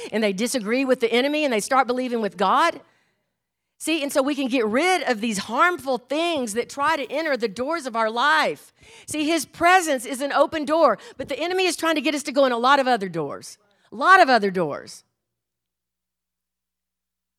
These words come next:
You know, the prophetic can come and be spoken over you even while these areas are operating in your life. <laughs>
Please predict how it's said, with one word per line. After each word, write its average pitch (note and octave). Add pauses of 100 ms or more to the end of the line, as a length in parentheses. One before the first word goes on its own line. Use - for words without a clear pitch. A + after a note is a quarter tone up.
(760)
You B3
know, B3+
the G#3
prophetic A#3
can A3+
come F#3
and F3
be D#3+
spoken G#3
over D3
you D3
even G#3
while E3+
these D3+
areas E3+
are C#3
operating C3+
in C3
your C3+
life. E3+ (2000)
<laughs> C3